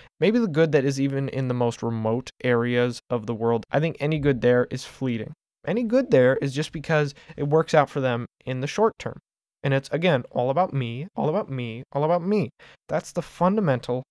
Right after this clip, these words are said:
idea of human nature, is we will live perverting every single thing that God wants us to do.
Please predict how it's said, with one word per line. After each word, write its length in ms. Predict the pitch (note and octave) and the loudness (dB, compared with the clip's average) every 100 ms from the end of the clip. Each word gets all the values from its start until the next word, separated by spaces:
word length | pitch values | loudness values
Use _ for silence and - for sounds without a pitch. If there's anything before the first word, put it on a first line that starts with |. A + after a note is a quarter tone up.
| B2 | -4
idea 480 | C3 A#2 A#2+ A2+ A2+ _ _ - | -4 -2 -4 -4 -6 _ _ -8
of 300 | - A2 A2 _ _ | -4 -2 -4 _ _
human 340 | - C3+ B2+ C3 | -8 -4 -2 -2
nature, 320 | C#3+ - A#2+ | -2 -2 -4
is 260 | A#2+ A#2 - _ _ | -4 -6 -8 _ _
we 140 | C#3 D#3 | -4 -2
will 280 | E3+ D#3 C#3 | 0 0 2
live 440 | G3+ C3+ A2 - _ _ _ _ _ _ | 6 6 4 -8 _ _ _ _ _ _
perverting 540 | - C#3 C#3+ C#3 C3+ - | 2 4 6 6 4 2
every 260 | C3 B2+ C#3+ | 0 2 -2
single 300 | C#3+ C3 C3+ | -2 -4 -4
thing 240 | A#2 A2+ | -4 -4
that 160 | A#2 G#2 | -6 -2
God 320 | G#2 G2+ G#2 | 0 0 -2
wants 320 | G2+ G#2 - | -4 -6 -8
us 100 | G#2 | -12
to 100 | - | -8
do. 260 | A#2+ B2 | -4 -4